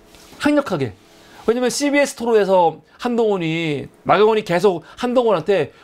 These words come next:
"왜, 응? 이재명 대표 구속을 못 시켰냐?" 따지니까 한동훈이 "아, 법무부 장관이 어떻게 개별 사건에 개입하냐. 개입 못한다." 이렇게 말하면 되거든요. 그냥, 그냥 끝나는 거야. 근데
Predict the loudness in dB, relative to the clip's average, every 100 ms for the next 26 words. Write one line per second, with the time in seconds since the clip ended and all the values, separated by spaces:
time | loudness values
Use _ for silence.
0 | -6 4 10 10 10 2 _ _ -12 -10
1 | -10 -14 -6 -2 0 0 0 0 4 6
2 | 6 4 -2 -12 -8 -2 0 2 0 -2
3 | -4 -4 0 0 0 0 0 0 -2 -2
4 | -2 -2 -4 -8 -16 _ _ _ -6 -2
5 | 0 0 0 -2 -4 _ _ -16 -4 -4
6 | 0 0 2 2 2 2 2 0 -2 -4
7 | -2 2 2 0 -2 -6 -12 -20 -12 0
8 | 2 2 0 2 2 2 -2 -2 -4 -4
9 | -4 -4 -4 -6 -10 -20 -20 -6 -2 0
10 | -2 -2 6 6 6 0 -6 -16 -20 -20
11 | -20 -20 -20 _ _ -2 2 2 4 2
12 | 0 2 2 2 -2 -2 -2 -4 -6 -4
13 | 4 4 4 0 0 -4 _ -20 -10 -4
14 | 2 4 2